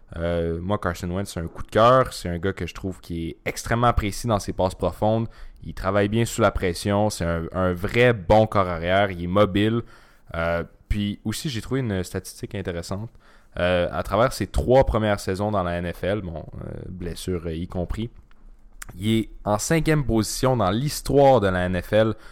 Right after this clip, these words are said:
pour, euh, le Combine Passer Rating. Donc,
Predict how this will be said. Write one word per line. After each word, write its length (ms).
pour, 320
euh, 140
le 120
Combine 500
Passer 400
Rating. 580
Donc, 280